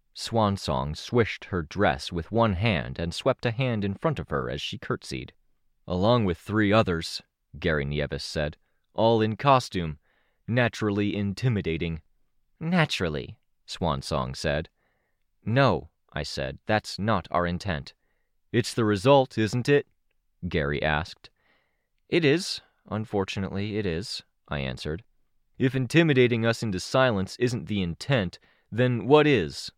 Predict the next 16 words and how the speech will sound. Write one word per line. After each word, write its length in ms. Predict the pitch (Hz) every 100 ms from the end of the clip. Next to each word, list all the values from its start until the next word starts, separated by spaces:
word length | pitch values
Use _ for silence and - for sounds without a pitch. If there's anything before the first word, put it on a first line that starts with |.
| _ _ _
Gary 340 | 82 82 69 58
asked. 460 | 73 71 - - - _ _ _ _ -
"Clarifying 720 | - 139 127 - 120 113 110
facts," 640 | - 101 73 - - - - -
I 100 | 78
told 320 | - 67 64
him. 240 | 65 76 _ _ _ _ _ _ -
"Swan 420 | - 131 143 160
Song 400 | - 110 107 90
wanted 340 | 104 101 98
to 80 | 98
clear 260 | - 104 92
her 160 | 107
name, 400 | 107 135 95 71
I 120 | 67
think. 380 | 73 78 71 -